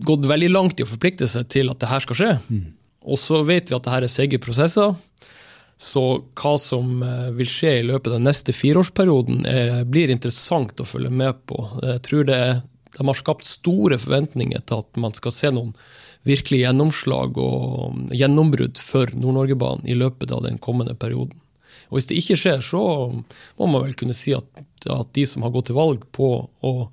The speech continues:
Speaker 1: få realisert Nord-Norgebanen, ikke har gjort jobben sin.
Speaker 2: Og kanskje kan man også da si at hvis ikke det leveres på å snu reformene, hvis ikke det leveres på Nord-Norgesbanen,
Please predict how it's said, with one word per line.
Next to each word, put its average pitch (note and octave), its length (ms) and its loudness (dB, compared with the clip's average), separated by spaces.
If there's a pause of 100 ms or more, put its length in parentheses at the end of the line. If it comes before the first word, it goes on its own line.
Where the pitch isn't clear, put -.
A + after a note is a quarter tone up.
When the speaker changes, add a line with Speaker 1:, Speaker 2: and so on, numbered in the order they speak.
(580)
Speaker 1:
få C3 240 0
realisert B2+ 540 2
Nord-Norgebanen, C3+ 580 -2
ikke B2 160 -2
har B2+ 80 0
gjort B2 160 0
jobben C3+ 320 0
sin. - 140 -10 (340)
Speaker 2:
Og C3+ 80 -4
kanskje D3 240 2
kan C3+ 140 4
man A#2 100 4
også B2 240 4
da A#2+ 80 4
si A#2 240 2
at A2 160 -6
hvis A2 240 -4
ikke B2+ 240 2
det B2 80 4
leveres A#2+ 400 2
på A2 140 0
å A2 80 0
snu C3+ 180 4
reformene, A2+ 560 2
hvis A2+ 160 -2
ikke B2+ 160 2
det B2+ 80 4
leveres A2+ 400 2
på A#2+ 80 -2
Nord-Norgesbanen, A2+ 640 2